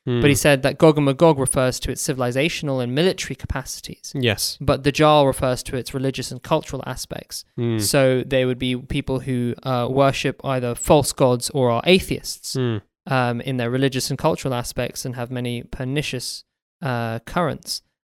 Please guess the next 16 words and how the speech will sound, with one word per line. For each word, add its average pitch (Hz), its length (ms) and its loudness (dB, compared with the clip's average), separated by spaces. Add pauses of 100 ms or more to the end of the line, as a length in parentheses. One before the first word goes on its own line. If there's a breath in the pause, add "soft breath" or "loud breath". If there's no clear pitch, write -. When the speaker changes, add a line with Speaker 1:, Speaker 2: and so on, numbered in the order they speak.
Speaker 2:
But 131 200 -2
in 131 140 -4
their 120 140 -6
military 156 420 -2
aspects, 123 380 -10
they'll 123 120 -4
be 120 120 -6
known 117 180 -4
as 117 120 -10
Gog 117 240 -8
and 113 80 -12
Magog. 120 340 -6
Speaker 1:
The 117 80 2
civilization 113 580 6
of 101 80 -2
fire. 101 320 2